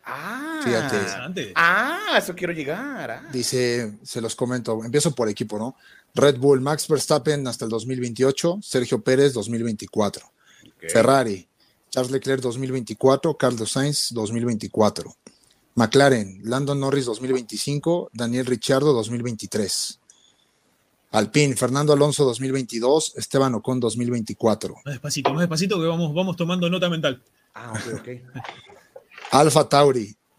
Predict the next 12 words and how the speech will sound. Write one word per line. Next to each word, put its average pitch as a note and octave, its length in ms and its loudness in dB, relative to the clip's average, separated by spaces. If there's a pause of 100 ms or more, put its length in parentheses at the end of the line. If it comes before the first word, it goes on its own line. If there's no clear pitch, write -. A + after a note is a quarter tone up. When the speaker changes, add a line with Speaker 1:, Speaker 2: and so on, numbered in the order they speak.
Speaker 2:
Pierre C#3+ 220 0
Speaker 3:
Sí. C#3 60 4
Speaker 2:
Gasly C3+ 600 -2
dos A#2 220 -6
mil C3 140 -6
veintitrés. C3 800 -6 (240)
Speaker 1:
¿Pierre G3 180 6
Speaker 3:
Sí. G#3 40 4
Speaker 1:
Gasly B3 300 4
qué A3 120 6
año, A#3+ 200 2
perdón? A#3 420 0